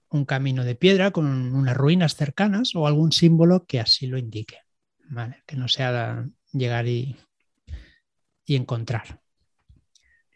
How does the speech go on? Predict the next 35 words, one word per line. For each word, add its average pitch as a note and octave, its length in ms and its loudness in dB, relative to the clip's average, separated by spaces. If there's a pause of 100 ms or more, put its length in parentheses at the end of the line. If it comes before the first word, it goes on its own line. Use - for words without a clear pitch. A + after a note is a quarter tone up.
(380)
Si - 200 0
el D3 120 6
mapa D3+ 480 4
es C#3 140 8
de D3+ 80 6
un D#3+ 120 6
hexágono D3 560 2 (280)
por A#2+ 320 -8
seis D#3 320 2
millas, E3 680 0 (460)
eh, G#2+ 340 -10 (100)
pues D3 200 -4
no C#3+ 100 2
hay D3+ 80 2
que D#3+ 140 0
preocuparse D3 520 0
demasiado C#3 460 0
con D3 140 0
los B2 120 0
detalles. A2 640 -2
Durante A#2 440 -6
los A#2+ 240 -4
tres C#3+ 240 0
días C#3+ 260 2
de D3 80 2
viaje D#3+ 540 2
cruzaron C#3+ 480 -6
un C#3+ 120 -6
río F3 460 0
y D3 140 -4
el B2 120 -4
terreno B2+ 360 -6
empezó B2+ 320 -8
a - 20 -6
elevarse, A2+ 520 -8